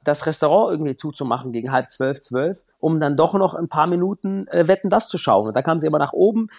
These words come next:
mit einer dampfenden Pizza aus dem Restaurant, weil das, die Pizzeria war genau unterm Re-, unter, unter der Wohnung. Und da kamen die nach oben, da saß ich dann schon mit Maria, mit meiner Schwester, mein Bruder war noch sehr klein, Stefan, und der war schon im Bett.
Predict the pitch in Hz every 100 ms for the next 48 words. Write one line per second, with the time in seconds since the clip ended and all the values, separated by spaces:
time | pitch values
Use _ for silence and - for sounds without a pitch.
0 | - - 156 156 139 147 202 - 190 165
1 | - 226 - 147 139 147 135 139 131 165
2 | 185 139 131 - 139 135 147 151 147 135
3 | 139 135 139 143 123 117 - 139 131 -
4 | 135 117 117 165 214 226 _ _ - _
5 | 151 143 147 160 151 139 196 214 170 143
6 | 175 - 175 170 170 156 139 160 196 185
7 | 160 156 - 160 - 131 113 139 147 120
8 | 117 - 113 131 147 180 151 156 143 139
9 | 123 120 120 120 117 117 202 -